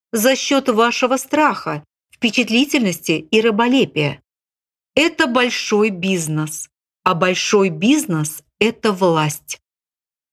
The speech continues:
Все свободные люди стремятся управлять кем-то, чтобы не стать самим тем кем-то, кем управляют.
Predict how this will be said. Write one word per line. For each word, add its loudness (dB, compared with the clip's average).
Все 0
свободные 2
люди 2
стремятся 0
управлять 0
кем-то, -2
чтобы 0
не 2
стать -4
самим 0
тем -2
кем-то, -2
кем 0
управляют. 0